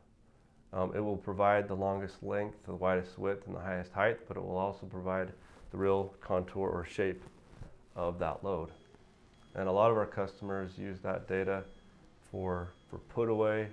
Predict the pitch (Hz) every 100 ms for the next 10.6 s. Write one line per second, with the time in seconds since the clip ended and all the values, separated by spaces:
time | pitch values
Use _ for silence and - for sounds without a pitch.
0 | - 95 95 92 - 98 95 92 92 92
1 | 85 - - 110 107 - - 107 101 101
2 | 104 98 - - - - - 101 95 92
3 | - 95 92 90 90 95 92 92 90 -
4 | - - - - - 104 101 - 95 87
5 | 87 - - - - - - 113 113 120
6 | 113 113 - - 101 101 92 92 101 104
7 | 107 107 104 110 104 104 - - - -
8 | - - - 95 90 87 85 - _ -
9 | - - - - - 101 92 - 95 98
10 | 95 95 92 95 90